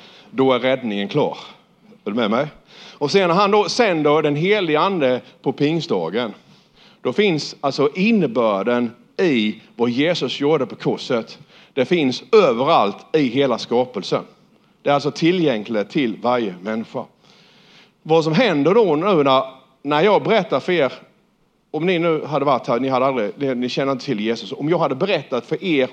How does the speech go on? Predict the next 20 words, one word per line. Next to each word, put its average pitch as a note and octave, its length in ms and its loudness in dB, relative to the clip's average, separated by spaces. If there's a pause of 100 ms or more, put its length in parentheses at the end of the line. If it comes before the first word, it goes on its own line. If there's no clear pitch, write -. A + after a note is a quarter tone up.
(100)
om C#3 180 -4
Jesus B2 460 -4
här. D3 160 -4 (1700)
Mm. G2 260 -6 (1000)
Då E3 260 2
hade C3+ 400 4 (100)
det F#3 180 2
påverkat D3 760 0
ditt C3+ 200 -4
hjärta. C3 460 0 (640)
Och C3 100 -2
den D3 80 0
här, D3+ 200 2 (160)
liksom, B2+ 280 -4
trons A#2+ 520 -2
substans, G#2 840 -6 (380)
den C#3+ 380 -4
hade C3 340 -2
börjat D#3 360 0 (200)
vilja C3 500 -2